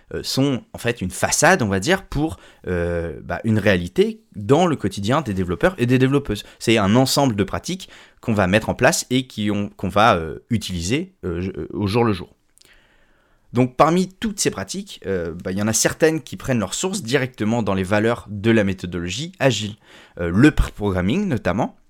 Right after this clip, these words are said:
euh, dont j'ai fait un, un épisode, euh, que vous pouvez écouter. On a aussi, euh, l'utilisation des user stories, ou des récits utilisateurs. On a l'intégration continue,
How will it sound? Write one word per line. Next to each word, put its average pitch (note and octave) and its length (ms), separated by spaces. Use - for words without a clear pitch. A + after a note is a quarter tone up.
euh, F2 180
dont G2+ 260
j'ai G#2 120
fait A2+ 260
un, F2+ 80
un F2 340
épisode, F#2+ 480
euh, E2 140
que - 160
vous E2+ 80
pouvez F2 300
écouter. - 340
On D#3+ 200
a F3 260
aussi, C#3 440
euh, F#2+ 240
l'utilisation C3 640
des A2 140
user A#2 320
stories, D#3+ 580
ou G#2 100
des F#2+ 120
récits B2+ 540
utilisateurs. G2+ 840
On D3+ 360
a C#3 120
l'intégration B2+ 580
continue, F#3 680